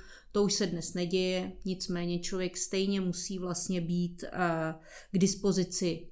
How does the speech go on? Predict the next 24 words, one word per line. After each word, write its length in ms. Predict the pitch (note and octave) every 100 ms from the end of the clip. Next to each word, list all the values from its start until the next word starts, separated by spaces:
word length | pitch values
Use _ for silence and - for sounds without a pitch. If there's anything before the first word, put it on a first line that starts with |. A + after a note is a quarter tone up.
| -
během 340 | F#3+ F3 F3 F3
toho 260 | F3 F3
týdne 420 | F3 E3+ E3 D#3+
vlastně 400 | D#3+ D#3 - -
pořád. 460 | - - - - C#3+ - - - - -
Takže 360 | - D#3+ D#3 E3+
tam 260 | E3 E3+ E3+
určitě 440 | E3+ - F#3+ G3
je 140 | F3 E3+
nutné 600 | E3+ E3+ F3 E3 D#3+ F3
mít 280 | F3 F3 F3+
na 80 |
to 180 | F3 F3+
volno. 540 | E3+ F3+ F3+ F3+ F3 F3 - - - -
A 240 | F#3+ E3+
co 200 | F3 -
se 180 | F#3 F#3+
týče, 600 | F3+ F#3 - G3+ F#3 F3+ F3+ - - - - - -
když 260 | F#3+ F3+ -
člověk 240 | - F#3
hodnotí 580 | E3 F3+ F#3 F#3+ - G3+
jenom 260 | F#3 F3 F3
samostatně, 840 | - F#3 F3+ - F#3 F3+ F#3+ F3+ F3+
tak 360 | F#3+ F3 -